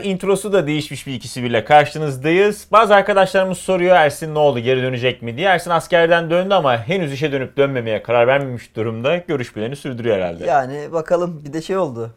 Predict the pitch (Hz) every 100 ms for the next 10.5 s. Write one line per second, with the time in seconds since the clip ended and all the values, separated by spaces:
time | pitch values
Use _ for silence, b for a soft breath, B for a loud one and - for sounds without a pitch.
0 | _ _ - 139 147 156 143 139 151 -
1 | 131 139 151 - 151 139 - 359 427 294
2 | 165 135 131 117 156 147 190 175 160 156
3 | 285 311 151 151 135 147 123 120 113 131
4 | 131 123 139 139 117 104 92 - - 185
5 | 151 - 135 123 131 117 120 120 - 113
6 | 120 110 98 110 135 110 107 95 104 123
7 | 139 _ - 95 98 - 104 110 98 104
8 | 120 _ _ - 92 - 110 113 101 -
9 | 95 - - - 98 196 196 185 151 110
10 | 170 165 110 175 190